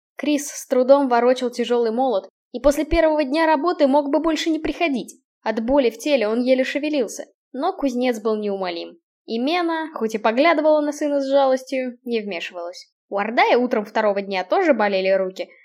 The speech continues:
но это был сущий пустяк по сравнению с тем, как болели они от драконьего меча. И вот теперь кузнец стоял рядом с Ардаем и смотрел из-под лобья на князя.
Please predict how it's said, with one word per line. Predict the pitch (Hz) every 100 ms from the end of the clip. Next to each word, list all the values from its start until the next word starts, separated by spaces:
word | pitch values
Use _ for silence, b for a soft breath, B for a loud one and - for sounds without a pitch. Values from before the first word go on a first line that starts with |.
| b -
но | 233
это | 302
был | 302 330
сущий | 339 311 339
пустяк | 370 - 220 -
по |
сравнению | 226 220 226 240 254
с | 254
тем, | 427 440
как | 220 202
болели | 220 269 392
они | 233 196 196
от | 196
драконьего | 202 220 311 320 320
меча. | 330 339 - - - _ _ _ _ _ _ _ _ _ -
И | 185
вот | 208 349 -
теперь | 339 320 320
кузнец | 320 254 254 247 -
стоял | - 202 202
рядом | 196 190 190
с | 190
Ардаем | 190 190 226 330 330
и |
смотрел | 330 285 277 277
из-под | 277 302 262
лобья | 269 262 269
на | 294
князя. | 294 254 175 170